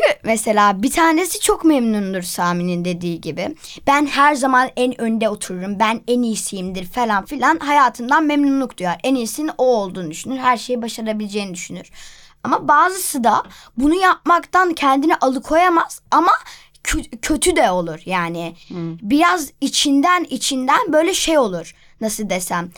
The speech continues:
Speaker 1: böyle pişmanlık duyar gibi geliyor bana.
Speaker 2: Anladım. Bunu yapıyor ama aslında yapmaktan da memnun değil.
Speaker 1: Evet,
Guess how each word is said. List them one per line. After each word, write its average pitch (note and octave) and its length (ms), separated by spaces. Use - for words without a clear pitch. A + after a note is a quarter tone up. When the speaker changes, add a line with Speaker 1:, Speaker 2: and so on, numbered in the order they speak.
Speaker 1:
böyle G#3 380
pişmanlık C4+ 680
duyar F#3+ 240
gibi E3+ 280
geliyor E3 340
bana. D3+ 240
Speaker 2:
Anladım. F#3 360
Bunu A3+ 120
yapıyor A#3+ 460
ama C#4 160
aslında A#3+ 240
yapmaktan A3 560
da C4 60
memnun A3+ 380
değil. D#3 220
Speaker 1:
Evet, B3 260